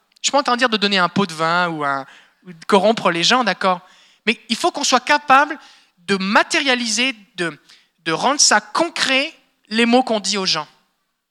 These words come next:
Que ça devienne naturel. Et parce que la Bible dit qu'on est des enfants de Dieu, on est des rois. Et un roi, quelqu'un qui marche dans la royauté, c'est quelqu'un de généreux.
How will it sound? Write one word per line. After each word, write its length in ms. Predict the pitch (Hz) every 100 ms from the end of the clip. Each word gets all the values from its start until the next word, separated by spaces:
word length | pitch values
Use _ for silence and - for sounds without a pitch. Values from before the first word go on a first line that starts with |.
| _ _ _ _ _ _ _ _ _
Que 60 | -
ça 120 | 233
devienne 360 | 226 208 262 240 196
naturel. 600 | 240 - 214 190 151 - _ - _ _ _
Et 160 | 190 196
parce 240 | 226 214
que 60 | 240
la 100 | 233
Bible 140 | 285
dit 100 | 294
qu'on 320 | - 254 220
est 80 | 240
des 220 | 214 190
enfants 220 | 190 - 185
de 100 | 180
Dieu, 180 | 240
on 60 | 311
est 80 | 226
des 140 | 190
rois. 520 | 165 185 190 339 - _ _ _ _ _ _ _
Et 160 | 202 208
un 160 | 214 208
roi, 320 | 190 208 277
quelqu'un 220 | 240 233
qui 120 | 262
marche 200 | 240 254
dans 40 | 220
la 80 | 202
royauté, 400 | 202 240 233 277
c'est 120 | 247
quelqu'un 260 | 208 247
de 100 | 220
généreux. 560 | 190 - 220 202 170